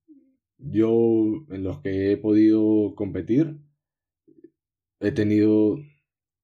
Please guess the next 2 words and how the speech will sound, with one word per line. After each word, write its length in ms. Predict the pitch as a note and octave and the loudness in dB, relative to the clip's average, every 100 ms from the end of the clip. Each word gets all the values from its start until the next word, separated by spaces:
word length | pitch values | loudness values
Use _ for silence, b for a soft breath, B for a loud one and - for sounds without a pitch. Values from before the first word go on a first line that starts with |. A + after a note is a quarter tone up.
| _ _ _ _ _ _ - | _ _ _ _ _ _ -20
distintas, 1900 | - - F#2+ F#2+ - G#2+ G#2 G#2 G#2 G2+ G#2 G2+ G2+ G2+ G2+ G2+ - - _ _ _ - | -20 -8 -4 -4 -2 -2 0 0 0 0 -2 -2 -2 -2 -2 -4 -12 -20 _ _ _ -10
eh, 200 | G2+ | -6